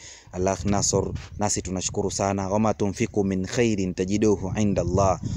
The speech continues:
Chochote mnachokitoa katika khairi mtakikuta mbele ya Mwenyezi Mungu, "huwa khairan wa a'dham ajra," kikiwa ni bora na chenye malipo yaliokuwa bora zaidi kwa Mwenyezi Mungu. "Wastaghfirullaha inna Allaha ghafurur rahim."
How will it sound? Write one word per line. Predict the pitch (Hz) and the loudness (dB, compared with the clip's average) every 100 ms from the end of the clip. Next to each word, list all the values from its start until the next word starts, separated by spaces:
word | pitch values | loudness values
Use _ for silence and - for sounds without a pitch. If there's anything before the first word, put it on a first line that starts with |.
| - | -6
Chochote | - - 151 | -2 2 4
mnachokitoa | 143 135 127 127 135 | 6 4 2 2 4
katika | 120 - 117 | 4 2 0
khairi | - 117 | 2 2
mtakikuta | 113 104 - 98 104 | 2 0 -4 -2 0
mbele | 107 | 2
ya | 104 | 2
Mwenyezi | 98 95 90 104 | 0 -2 -2 2
Mungu, | 117 120 120 117 - - | 4 4 2 0 -8 -4
"huwa | - 104 | 2 2
khairan | - 131 117 104 101 | 4 4 6 6 4
wa | 101 | 2
a'dham | 120 110 104 98 92 - | 2 2 2 0 0 -2
ajra," | 117 120 117 120 120 - - | 0 4 4 4 0 -8 -16
kikiwa | - - 139 139 | -4 4 6 8
ni | 139 | 6
bora | 160 156 139 | 6 6 6
na | 131 | 2
chenye | 120 123 123 | 2 2 4
malipo | 123 135 127 | 4 4 4
yaliokuwa | 117 117 113 | 4 4 4
bora | 139 131 113 | 6 6 6
zaidi | 117 113 | 4 2
kwa | 110 | 2
Mwenyezi | 101 98 98 92 | 2 2 0 0
Mungu. | 107 101 90 85 - _ _ _ _ _ - - - - _ _ _ _ - | 2 2 0 -2 -6 _ _ _ _ _ -20 -18 -20 -20 _ _ _ _ -6
"Wastaghfirullaha | 113 120 - 104 - 107 98 92 98 104 98 | -2 0 0 -2 0 0 0 2 2 2 0
inna | - 101 92 | 0 0 -2
Allaha | 87 101 90 90 | 0 0 0 -2
ghafurur | 85 87 101 92 87 | -6 -4 -2 -2 -2
rahim." | 92 - 95 82 | -4 -2 -2 -2